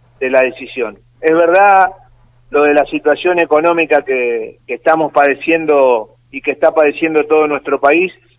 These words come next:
pero también es verdad que hay que priorizar la vida, ¿no? Y priorizar la vida, sin ninguna duda, eh,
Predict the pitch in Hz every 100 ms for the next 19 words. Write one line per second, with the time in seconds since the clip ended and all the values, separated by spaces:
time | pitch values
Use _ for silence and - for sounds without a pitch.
0 | _ _ - 135 139 147 165 185 175 165
1 | 175 175 170 151 151 143 143 - 160 151
2 | 170 165 127 123 147 156 143 135 139 170
3 | 165 165 170 180 185 185 - - _ _
4 | - 139 147 160 180 180 180 185 190 190
5 | 190 185 190 - _ _ 143 143 131 123
6 | 110